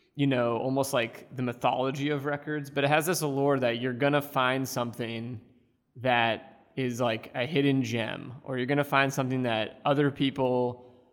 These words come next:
don't know about. There's this real almost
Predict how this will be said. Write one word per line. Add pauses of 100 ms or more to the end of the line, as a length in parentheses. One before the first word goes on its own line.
(320)
don't
know
about.
There's
this
real (380)
almost